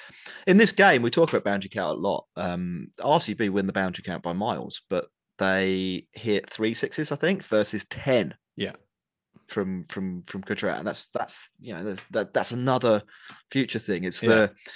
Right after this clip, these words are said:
Speaker 2: So
Speaker 1: the
Speaker 2: Virat
Speaker 1: game
Speaker 2: Kohli hit one more boundary than Shubman Gill.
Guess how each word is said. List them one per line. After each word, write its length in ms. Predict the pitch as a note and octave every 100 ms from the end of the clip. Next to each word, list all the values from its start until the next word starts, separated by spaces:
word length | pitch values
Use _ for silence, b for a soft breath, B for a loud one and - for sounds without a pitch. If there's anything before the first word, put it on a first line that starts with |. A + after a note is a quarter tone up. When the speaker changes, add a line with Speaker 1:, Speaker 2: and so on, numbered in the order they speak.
| B C3
Speaker 2:
So 100 | C#3+
Speaker 1:
the 120 | -
Speaker 2:
Virat 360 | D3+ D#3+ C3+
Speaker 1:
game 0 |
Speaker 2:
Kohli 380 | B2 D3 C3+ A2+
hit 180 | B2 A2+
one 300 | A2 B2+ B2+
more 200 | A#2+ A2
boundary 420 | A2+ A2 G2+ F#2+
than 100 | F#2
Shubman 400 | F#2 F#2+ - F#2
Gill. 320 | F#2 F2+ G1+